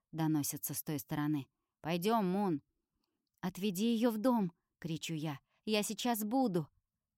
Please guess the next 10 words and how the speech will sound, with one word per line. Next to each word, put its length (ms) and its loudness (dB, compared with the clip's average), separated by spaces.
«Как 200 -4
скажешь!» 720 -2
Феникс 500 -2
раздражён, 720 0
но 80 4
я 240 0
к 80 -8
этому 340 0
уже 200 0
привыкла. 580 -4